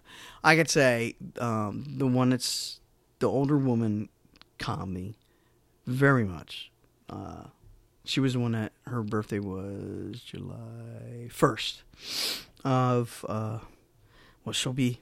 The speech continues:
ninety. <laughs> She'll be ninety July first <laughs> of this year, <laughs> actually. Um, I don't even know if she's still alive, really. I have to check. <clears throat> I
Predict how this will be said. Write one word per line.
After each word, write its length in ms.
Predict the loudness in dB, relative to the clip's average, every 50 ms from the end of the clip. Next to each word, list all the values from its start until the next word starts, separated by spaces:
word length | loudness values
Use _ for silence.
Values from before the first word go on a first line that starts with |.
| _ 2
ninety. 460 | 2 4 4 4 4 2 0 -4 -4 -4 -6 -8
<laughs> 220 | -14 -18 -14 -8 0
She'll 180 | 4 6 6
be 140 | 8 8 8
ninety 480 | 8 8 8 10 12 10 10 10 8 2
July 440 | 2 2 2 4 8 8 8 8 8 8
first 500 | 8 10 10 10 10 6 2 -4 -6 -2 2 6 6
<laughs> 180 | 6 4 4 6
of 180 | 6 8 8 8
this 260 | 6 6 4 2 -2
year, 340 | -2 -2 0 -2 -4 -6 -10 -10 -10 -10 -10 -10 0 4
<laughs> 760 | 4 4 4 4 -4 -8 -8 -8 -10 -10 -10 -12 -14 -12 -8
actually. 500 | -6 -6 -6 -6 -6 -8 -8 -8 -10 -12 -12 -12 -12 -12 -12 -12 -14 -18 -20 _ _ _ _ _ -2
Um, 320 | 0 0 0 0 0 2 8
I 100 | 12 12
don't 120 | 12 12
even 200 | 12 10 10 10
know 100 | 10 10
if 60 | 10 8
she's 220 | 8 6 6 8
still 180 | 8 10 12 12
alive, 500 | 12 12 12 10 10 10 10 8 8 8
really. 260 | 10 12 12 12 12
I 40 | 10
have 180 | 8 6 4 4
to 80 | 0
check. 520 | 0 2 2 4 2 2 0 -6 -12 -20 _ _ _
<clears throat> 120 | _ 10
I 600 | 10 10 12 12 12 12 12 12 12 12 10 4